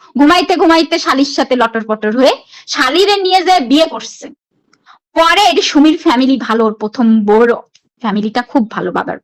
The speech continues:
মেয়ে বলছে আমি আলমরে ছাড়া বাঁচবো না, তখন ওর বাপ বাপ বলিছে কি, "তোর জন্য কবর খুঁড়ে থুয়ে দিছি।" ওরে মাইরে ধরে ওই মেয়ে নিয়ে এসে অন্য জায়গায় বিয়ে দিছে। পাঁচ বছর সুমিরে বাপের বাড়ির সাথে সম্পর্ক রাখতে দেয়নি।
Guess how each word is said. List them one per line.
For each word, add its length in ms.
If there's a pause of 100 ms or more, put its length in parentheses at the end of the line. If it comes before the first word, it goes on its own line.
(360)
মেয়ে 260
বলছে 200 (140)
আমি 140 (120)
আলমরে 440
ছাড়া 200
বাঁচবো 380
না, 100 (600)
তখন 340 (400)
ওর 160 (220)
বাপ 160 (340)
বাপ 240
বলিছে 300
কি, 100
"তোর 180
জন্য 260
কবর 260
খুঁড়ে 240
থুয়ে 220
দিছি।" 280 (400)
ওরে 240
মাইরে 460
ধরে 260
ওই 100
মেয়ে 240
নিয়ে 220
এসে 180
অন্য 260
জায়গায় 280
বিয়ে 200
দিছে। 240 (440)
পাঁচ 280 (100)
বছর 340
সুমিরে 460
বাপের 340
বাড়ির 260
সাথে 160
সম্পর্ক 480
রাখতে 560
দেয়নি। 360